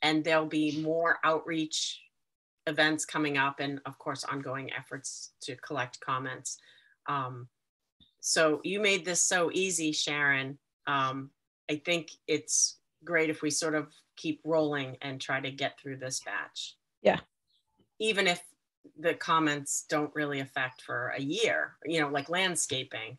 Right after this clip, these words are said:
Speaker 1: I think we could still organize them and go through them and then even set them aside for when they're needed.
Speaker 2: I'm sure F A A would love to, you know, have our answers sooner rather than later
Speaker 1: Yeah.
Speaker 2: for all of them.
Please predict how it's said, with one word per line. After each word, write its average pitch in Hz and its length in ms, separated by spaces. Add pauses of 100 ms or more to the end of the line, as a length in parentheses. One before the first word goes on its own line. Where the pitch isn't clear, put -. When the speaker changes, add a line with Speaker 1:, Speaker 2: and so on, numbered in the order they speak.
(140)
Speaker 1:
I 139 100
think 147 340
we 147 140
could 139 220
still 139 540 (180)
organize 127 560
them 131 180
and 131 120
go 127 160
through 131 260
them 117 320 (140)
and 131 140
then 139 160
even 139 220
set 123 260
them 127 120
aside 117 400
for 127 120
when 123 200
they're - 140
needed. - 380 (440)
Speaker 2:
I'm 262 160
sure 262 220
F 202 240
A 180 240
A - 20
would 160 200
love 160 240 (240)
to, 151 260 (300)
you 170 200
know, 143 100
have 175 300
our 156 120
answers 165 480
sooner 151 320
rather 139 220
than 143 140
later 147 300
Speaker 1:
Yeah. 247 260
Speaker 2:
for 180 160
all 160 240
of 101 120
them. 113 300